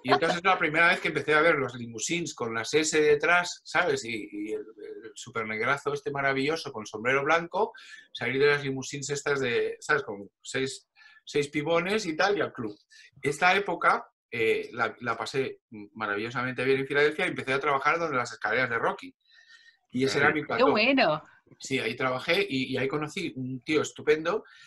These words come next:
Speaker 1: que era Marc Carrasquillo, que ahora es uno de los grandes maquilladores del mundo, que ha maquillado a todos, y con él hicimos
Speaker 2: Ujú.
Speaker 1: equipo,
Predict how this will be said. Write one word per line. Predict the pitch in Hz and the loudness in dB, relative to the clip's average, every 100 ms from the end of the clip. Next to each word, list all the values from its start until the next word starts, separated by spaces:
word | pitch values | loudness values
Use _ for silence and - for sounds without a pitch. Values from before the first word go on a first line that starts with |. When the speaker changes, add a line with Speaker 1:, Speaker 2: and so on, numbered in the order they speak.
| - - - | -20 -20 -2
Speaker 1:
que | 143 | 0
era | 143 | 2
Marc | 139 147 151 | 2 0 0
Carrasquillo, | 147 147 - 170 165 202 | 0 -2 -4 -4 2 2
que | - | 2
ahora | 131 | 0
es | 131 | 0
uno | 143 143 | -2 -2
de | 113 | -2
los | |
grandes | 127 127 127 | -2 -4 -6
maquilladores | 123 127 120 120 120 | -6 -4 -2 0 -2
del | 117 139 | -4 -4
mundo, | 156 151 - - _ - - _ | -4 -2 -4 -4 _ -20 -20 _
que | - | -10
ha | 117 | -6
maquillado | 117 120 123 127 | -6 -2 -2 0
a | |
todos, | 143 165 143 | 2 0 -2
y | |
con | 135 135 | -4 -2
él | 160 170 | 0 -2
hicimos | - 160 123 | -2 -2 -2
Speaker 2:
Ujú. | - | -4
Speaker 1:
equipo, | 196 196 185 220 - | -8 -8 -2 -2 -2